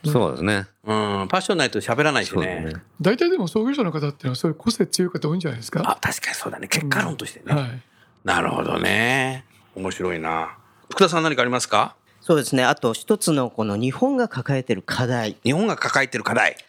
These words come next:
Speaker 4: そう。
Speaker 2: 何でしょう？
Speaker 4: カルチャートランスフォーメーション推進時の課題ということで、
Speaker 2: うん。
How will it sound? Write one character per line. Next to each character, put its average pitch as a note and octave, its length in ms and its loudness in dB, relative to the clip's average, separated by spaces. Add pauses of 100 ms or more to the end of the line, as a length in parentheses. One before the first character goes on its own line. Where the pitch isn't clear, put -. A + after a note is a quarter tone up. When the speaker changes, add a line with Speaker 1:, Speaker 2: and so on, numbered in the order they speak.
Speaker 4:
そ G#2 300 2
う。 - 80 -20
Speaker 2:
何 C3 100 4
で B2 80 0
し - 20 2
ょ - 20 0
う？ - 20 -2
Speaker 4:
カ F#3 60 0
ル G3 60 -8
チ - 140 0
ャ G#3 60 4
ー G#3 60 -2
ト G#3 120 -2
ラ G3+ 140 0
ン G3+ 60 -4
ス - 120 -8
フ G3 160 2
ォ G3 40 2
ー G3 40 0
メ G3 140 0
ー G3 40 -2
シ - 140 -6
ョ B2+ 40 0
ン A2 60 -2
推 G3 300 2
進 A3 280 0
時 F#3+ 100 -2
の G2 100 -2
課 - 200 -2
題 A#2+ 220 0
と A#2+ 120 -4
い G#2+ 80 2
う G#2 60 -4
こ A2+ 120 -2
と G2 140 -2
で、 A#2 220 2
Speaker 2:
う B2+ 40 -4
ん。 - 140 -6